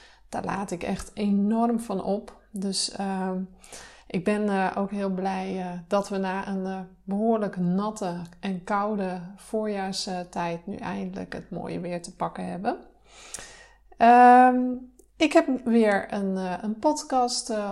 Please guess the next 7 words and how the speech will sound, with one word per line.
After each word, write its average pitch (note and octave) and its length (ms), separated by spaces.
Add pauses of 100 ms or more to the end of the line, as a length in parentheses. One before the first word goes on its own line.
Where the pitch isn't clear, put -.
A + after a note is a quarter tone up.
onderwerp, G3 560
eh, F#3 200
voor G3 280
je F3+ 100
voorbereid. F3 880 (1000)
En, G#3 220
eh, G3 260